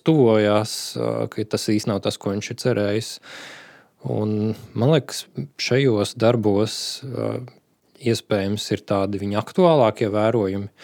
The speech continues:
Piemēram, tas, kā tehnoloģijas maina cilvēka garu, ā,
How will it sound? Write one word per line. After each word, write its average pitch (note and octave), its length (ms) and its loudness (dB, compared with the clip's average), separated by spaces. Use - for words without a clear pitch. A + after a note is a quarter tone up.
Piemēram, G2+ 560 2
tas, - 240 4
kā G#2+ 160 6
tehnoloģijas A2 1120 2
maina A2 760 2
cilvēka G#2 480 2
garu, G2+ 480 4
ā, - 440 -4